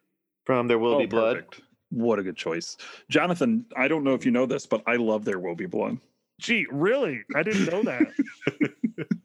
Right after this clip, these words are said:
Speaker 3: If you guys wanna know sometimes what
Speaker 1: I
Speaker 3: we're talking about, you really need to catch us on Facebook or Twitter
Speaker 1: <laughs>
Speaker 3: because there was a day Paul would not shut the fuck up about There Will Be Blood. There
Speaker 2: I
Speaker 3: was,
Speaker 2: had
Speaker 3: like, an
Speaker 2: wa-
Speaker 3: hour-long,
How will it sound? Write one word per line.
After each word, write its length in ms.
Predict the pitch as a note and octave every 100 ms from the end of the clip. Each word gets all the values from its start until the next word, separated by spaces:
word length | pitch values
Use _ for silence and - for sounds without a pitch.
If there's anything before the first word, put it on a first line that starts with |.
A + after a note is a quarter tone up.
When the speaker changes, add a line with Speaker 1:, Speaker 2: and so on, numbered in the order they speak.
| - - _ _ - - - -
Speaker 3:
If 80 | F#3+
you 60 | C#4
guys 140 | C#4
wanna 240 | G#3 G#3 E3+
know 180 | D3+
sometimes 400 | D3 D#3+ C3 C#3+
what 120 | - C#3
Speaker 1:
I 60 | B2+
Speaker 3:
we're 80 |
talking 420 | B2+ - B2 C#3 C#3+
about, 320 | C3 B2+ C3+
you 80 | C#3+
really 380 | D#3+ B3 A3+ D#3+
need 160 | C#3+
to 80 | A#2+
catch 300 | - B2+ -
us 160 | A#2 A2+
on 160 | A2+
Facebook 600 | - G#2+ A#2+ C3+ B2 -
or 140 | A2 G#2
Twitter 400 | - B2 B2 A#2
Speaker 1:
<laughs> 0 |
Speaker 3:
because 420 | B2 C3+ A#2+ B2
there 140 | F#3+
was 200 | F#3 D3
a 40 | C3+
day 300 | B2 B2 B2
Paul 320 | - C#3 C#3
would 140 | C#3
not 200 | B2+ B2
shut 380 | - - D3 D#3 -
the 140 | G2+ G2+ -
fuck 240 | C#3+ C#3 - -
up 340 | C#3 A2+ - -
about 380 | C3 B2+ C3
There 120 | D3 C3+
Will 120 | C3+ -
Be 100 | C3+
Blood. 300 | C3 B2 G#2+ - - -
There 80 | F#3
Speaker 2:
I 40 |
Speaker 3:
was, 60 | F#3
Speaker 2:
had 20 |
Speaker 3:
like, 120 | G#3+
an 100 | -
Speaker 2:
wa- 80 | F3+ -
Speaker 3:
hour-long, 960 | D#3 F3+ G3+ G3+ F#3 D#3+ D#3+ E3 E3